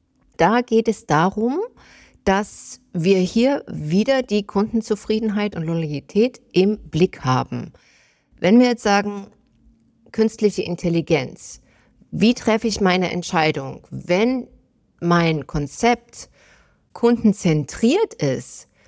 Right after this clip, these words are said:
dann werde ich jetzt nicht wahllos künstliche Intelligenzen beziehungsweise Technologien einsetzen, ohne daran zu denken, wo ist hier der f-,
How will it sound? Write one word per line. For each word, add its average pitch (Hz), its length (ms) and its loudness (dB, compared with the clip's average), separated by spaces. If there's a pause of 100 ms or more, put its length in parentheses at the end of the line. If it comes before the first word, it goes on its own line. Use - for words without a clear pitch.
(320)
dann 196 220 4
werde 254 260 2
ich 202 140 0
jetzt 196 220 2
nicht 233 280 2
wahllos 185 1080 2 (280)
künstliche 220 760 2 (280)
Intelligenzen 185 760 2
beziehungsweise 170 680 -2 (640)
Technologien 190 840 2
einsetzen, 196 1000 0 (640)
ohne 277 300 4
daran 180 360 2
zu - 140 -4
denken, 196 600 -2 (220)
wo 196 240 4
ist - 220 -4
hier 208 220 2
der 170 140 -8
f-, - 360 -18